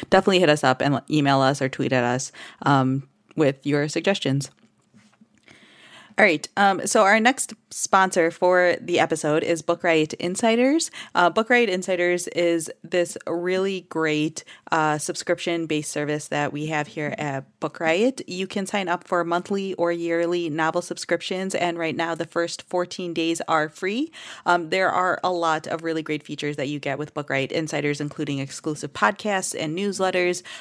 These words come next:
Um, there are giveaways, and you can win, like, swag from the Book Riot store. Um, you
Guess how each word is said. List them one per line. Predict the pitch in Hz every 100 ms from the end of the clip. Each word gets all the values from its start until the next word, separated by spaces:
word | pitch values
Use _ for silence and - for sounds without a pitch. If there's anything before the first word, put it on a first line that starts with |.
| -
Um, | 156 147
there | 151
are | 147 147 143
giveaways, | 175 190 175 170 165 165 165 -
and | 165 147 147
you |
can | 147 151
win, | 147 143 147
like, | 135 131
swag | - 170 151 143 139
from | - 143 135 131 127
the | 139
Book | 175 180
Riot | 156 156
store. | - - 151 147 147 147 - -
Um, | - 147 139 135 139 _ _ _ _ _ - _ -
you | 190 190 180